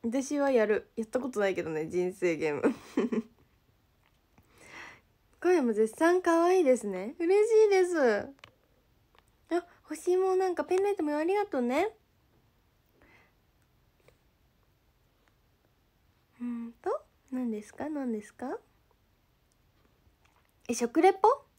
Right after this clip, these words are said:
お家に呼んであげるのいいけどさ、あのー、さらに電車賃払わせちゃうよね。<laughs> 箱推しもいいです、いいです。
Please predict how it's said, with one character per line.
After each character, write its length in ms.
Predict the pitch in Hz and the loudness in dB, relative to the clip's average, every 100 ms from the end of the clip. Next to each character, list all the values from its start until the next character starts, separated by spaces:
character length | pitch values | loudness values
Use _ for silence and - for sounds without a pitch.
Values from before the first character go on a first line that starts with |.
| _ | _
お 80 | 269 | 2
家 220 | 359 - | 2 0
に 60 | 539 | 0
呼 180 | 494 480 | 2 2
ん 80 | |
で 60 | 494 480 | 2 2
あ 120 | 466 | 2
げ 60 | 440 | 0
る 20 | |
の 80 | 254 | -2
い 200 | - 214 | 2 2
い 40 | |
け 100 | - | 4
ど 120 | 220 214 | 0 0
さ、 380 | - 208 190 - _ _ _ _ _ _ _ _ _ _ _ | -2 -2 -2 -6 _ _ _ _ _ _ _ _ _ _ _
あ 160 | 214 202 | -10 -8
の 680 | 202 196 190 190 190 190 | -12 -14 -14 -16 -16 -16
ー、 40 | 190 - _ _ _ _ _ _ _ _ _ - | -18 -20 _ _ _ _ _ _ _ _ _ -20
さ 280 | - - 370 | -14 -6 -4
ら 120 | 269 | -2
に 220 | 214 196 - | -4 -6 -6
電 180 | 302 392 | -4 -2
車 120 | 453 | -4
賃 220 | 453 285 | -2 -4
払 220 | 226 214 | -4 -2
わ 120 | 196 214 | -2 -4
せ 140 | - | -4
ち 100 | - | -2
ゃ 80 | 160 | 0
う 60 | |
よ 80 | 151 | 0
ね。 280 | 156 240 - _ _ _ _ _ _ _ | 0 -2 -4 _ _ _ _ _ _ _
<laughs> 1700 | - 508 523 - 508 - _ _ _ _ _ _ _ _ _ _ - | -20 -20 -20 -12 -12 -12 _ _ _ _ _ _ _ _ _ _ -8
箱 400 | 269 262 381 415 | -6 2 6 6
推 40 | |
し 140 | 415 | 4
も 160 | 403 403 | 0 0
い 200 | 392 403 | 0 0
い 20 | |
で 160 | 381 269 | 0 -2
す、 180 | 233 220 | -4 -4
い 140 | 240 | -2
い 20 | |
で 120 | 226 202 | -6 -8
す。 320 | - 190 | -14 -14